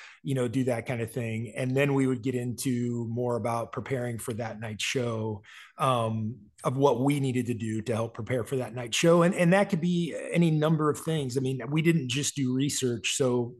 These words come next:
the interns, even though they all are in a department, we all sort of did other things as well, other interny things as well.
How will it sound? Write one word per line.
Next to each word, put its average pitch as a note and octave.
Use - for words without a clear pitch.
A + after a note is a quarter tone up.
the C3+
interns, C#3+
even C3+
though C3+
they B2
all A#2+
are A#2+
in A#2+
a A#2
department, B2
we C3+
all C3
sort A#2+
of A2
did D3
other C3
things A#2
as A2+
well, A#2
other C3+
interny C3
things A2
as A2
well. A2